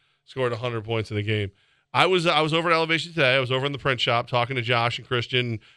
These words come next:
and Adam, the, some of the great people that you would deal with if you needed, you know, um, help with a concept,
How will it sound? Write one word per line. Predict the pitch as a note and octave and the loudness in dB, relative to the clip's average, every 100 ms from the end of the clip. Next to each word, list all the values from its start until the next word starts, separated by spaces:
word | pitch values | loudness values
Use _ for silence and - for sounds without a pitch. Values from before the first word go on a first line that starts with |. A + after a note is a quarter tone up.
| _ | _
and | B2 | 2
Adam, | B2+ B2+ B2+ B2+ C3 | 4 4 4 -2 -8
the, | B2+ C3 A#2+ B2+ | -2 -2 -2 -8
some | - C#3 | -6 -4
of | C3+ | 0
the | C3 B2 _ A2+ | -2 -4 _ -2
great | C3 C3+ | 0 0
people | B2 B2 B2 | 0 -2 0
that | A#2+ | 0
you | A#2+ | 0
would | A#2+ | -2
deal | A2+ A#2+ | 0 0
with | B2 A#2 | 2 0
if | G#2+ | -4
you | A#2 | -4
needed, | A#2 A#2+ A#2+ A#2 _ _ _ _ | -2 2 0 0 _ _ _ _
you | B2 | 0
know, | A#2 A2 G#2 | 2 2 -2
um, | B2+ A#2 G#2+ G#2 | -2 0 0 0
help | B2+ B2+ | 0 0
with | B2 | -2
a | G#2 | -6
concept, | C3 C3 C3 D3 B2+ B2+ - | 0 0 0 2 0 -2 -16